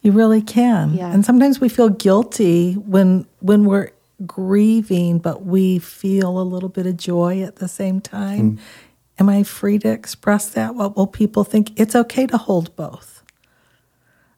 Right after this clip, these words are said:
Speaker 1: Um, and I try to encourage people to actually embrace that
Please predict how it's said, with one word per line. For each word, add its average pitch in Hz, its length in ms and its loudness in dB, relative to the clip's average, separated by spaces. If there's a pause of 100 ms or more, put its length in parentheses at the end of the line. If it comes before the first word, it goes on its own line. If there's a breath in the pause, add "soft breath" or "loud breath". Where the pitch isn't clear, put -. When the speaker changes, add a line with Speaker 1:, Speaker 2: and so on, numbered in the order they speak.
(180)
Speaker 1:
Um, 170 560 -2 (460)
and 196 180 4
I 196 140 4
try 226 320 -2
to 226 80 0
encourage 220 720 -2
people 156 380 -4
to - 160 -12 (120)
actually 180 840 -2
embrace 180 840 0
that 165 340 -16